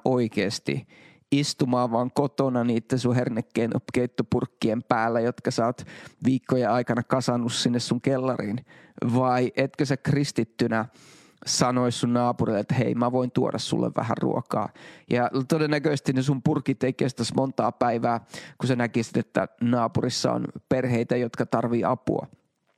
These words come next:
Niin se, mitä mä haluan tulle-, sulle tuoda tänään, että vaikka sä valmistautuisitkin asioihin, mitkä voi olla tulossa, tilanteisiin, mitkä on tulossa, niin me tarvitaan Jumalan yliluonnollista apua,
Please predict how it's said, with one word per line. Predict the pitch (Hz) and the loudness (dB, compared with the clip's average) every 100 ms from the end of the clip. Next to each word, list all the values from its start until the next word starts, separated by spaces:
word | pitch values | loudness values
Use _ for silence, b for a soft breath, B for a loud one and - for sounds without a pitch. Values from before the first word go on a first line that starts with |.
| _ - - | _ -12 -4
Niin | 127 | 0
se, | 151 | 0
mitä | 156 165 139 | 0 0 0
mä | 139 | 0
haluan | 139 139 | 0 0
tulle-, | 135 - - | -2 -4 -2
sulle | 147 139 | 0 0
tuoda | - 156 160 135 | 0 0 2 0
tänään, | - 139 127 120 113 | 0 0 2 0 0
että | 117 123 | 0 -2
vaikka | 131 139 | -2 0
sä | 127 151 | 0 0
valmistautuisitkin | 156 220 180 - 120 - 127 135 - 127 | 0 0 -2 0 0 0 -4 -2 0 0
asioihin, | 139 147 120 117 151 B B B B B | 0 0 0 -2 -6 B B B B B
mitkä | 127 - 123 131 | 0 0 0 2
voi | 131 | 0
olla | 127 | 0
tulossa, | - 156 139 127 - 123 | 0 0 2 0 -2 -2
tilanteisiin, | - 139 - 127 123 120 120 | 0 0 0 0 0 0 -2
mitkä | - - | -2 -2
on | 123 | -2
tulossa, | 135 123 131 - - - B B B B B | -2 -2 -4 -4 -6 -6 B B B B B
niin | 135 135 | 0 0
me | 143 | 0
tarvitaan | 175 190 190 180 135 127 139 | 0 0 0 0 0 0 2
Jumalan | 156 175 170 151 127 - | 0 2 0 0 0 0
yliluonnollista | 147 151 131 147 156 131 127 120 - - | 2 2 2 2 0 0 -2 -2 -2 0
apua, | 131 - 113 117 | 0 0 -2 -2